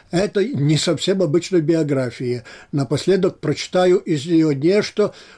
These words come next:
под чем подпишутся многие наши слушатели. А не дать ли возможность простому люду, ущемленному, обиженному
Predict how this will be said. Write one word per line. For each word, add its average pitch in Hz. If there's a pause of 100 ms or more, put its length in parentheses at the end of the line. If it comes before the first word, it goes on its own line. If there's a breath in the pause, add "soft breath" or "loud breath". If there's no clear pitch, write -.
(100)
под 160
чем 196
подпишутся -
многие 160
наши 151
слушатели. 120 (420 loud breath)
А 185
не 196
дать 214
ли 208
возможность 165
простому 165
люду, 139
ущемленному, 139
обиженному 139